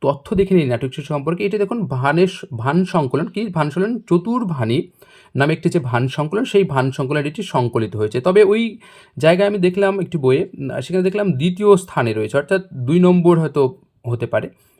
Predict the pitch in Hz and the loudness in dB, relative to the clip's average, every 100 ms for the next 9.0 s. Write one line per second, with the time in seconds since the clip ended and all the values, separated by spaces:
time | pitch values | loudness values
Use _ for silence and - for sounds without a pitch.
0 | - 226 233 208 165 135 123 135 135 190 | -4 0 2 2 2 0 0 2 0 0
1 | 170 131 110 135 160 247 202 185 156 143 | 0 0 0 0 -2 -2 0 0 0 0
2 | 120 117 139 190 - 180 196 190 175 156 | 0 0 0 -2 -2 -2 -2 0 0 0
3 | 165 _ _ _ 120 120 117 113 127 120 | -4 _ _ _ -2 0 0 0 0 0
4 | 135 117 117 127 - 127 123 143 139 131 | -2 0 -2 -2 0 -2 0 -2 0 0
5 | 135 180 180 - 101 95 - - 117 156 | 0 -2 -2 -4 -6 -6 -8 -4 -4 -2
6 | 165 180 175 175 220 - 233 196 - 135 | 0 2 2 0 -4 -6 -8 -6 -6 -6
7 | 143 151 185 131 127 143 127 117 - 160 | -6 -2 -2 2 2 2 2 -2 -2 0
8 | 180 196 254 349 - - - 117 117 117 | 2 2 0 -6 -10 -20 -4 2 4 4